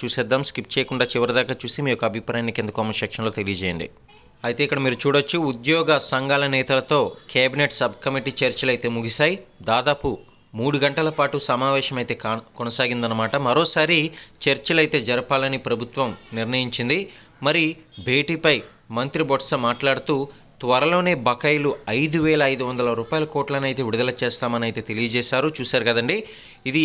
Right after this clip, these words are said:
ఎంతవరకు కూడా వాస్తవమా అని ఉద్యోగుల్లో ఒక ప్రశ్న అయితే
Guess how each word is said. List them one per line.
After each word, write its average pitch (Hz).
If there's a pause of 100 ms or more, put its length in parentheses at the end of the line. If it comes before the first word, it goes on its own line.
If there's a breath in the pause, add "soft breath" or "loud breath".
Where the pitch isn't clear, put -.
ఎంతవరకు 160 (100)
కూడా 160 (480 loud breath)
వాస్తవమా 147
అని 143 (100)
ఉద్యోగుల్లో 135 (840)
ఒక - (100)
ప్రశ్న 123
అయితే 131